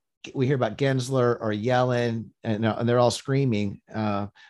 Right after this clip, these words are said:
about regulation, or we hear stories about different people, uh, in the political field talking about regulation. Now,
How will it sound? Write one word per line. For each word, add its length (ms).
about 320
regulation, 760
or 160
we 140
hear 240
stories 540
about 340
different 300
people, 520
uh, 220
in 140
the 80
political 680
field 440
talking 340
about 240
regulation. 720
Now, 400